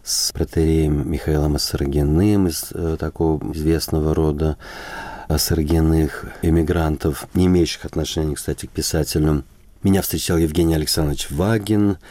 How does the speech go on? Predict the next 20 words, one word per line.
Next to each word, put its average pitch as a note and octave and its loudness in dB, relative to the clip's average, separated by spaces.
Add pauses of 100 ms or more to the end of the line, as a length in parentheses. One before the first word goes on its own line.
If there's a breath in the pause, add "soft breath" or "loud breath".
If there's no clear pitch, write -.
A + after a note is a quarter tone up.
(460 loud breath)
друг E2+ -2
моих D#2+ 0
ленинградских E2 2
друзей. D#2+ 2
И G2 2
вот A2+ 2 (120)
серия G2+ -2
этих G2 -2
встреч, C#3+ 0 (340 loud breath)
среди F#2+ -2
которых G#2+ 0
я G2+ 2
еле A2+ 2
нашёл G2+ 0
время G2 2 (380 loud breath)
позвонить F2+ 2
по F2+ 0
телефону E2 0 (460 loud breath)
Ирине E2+ 4
Борисовне, G#2 0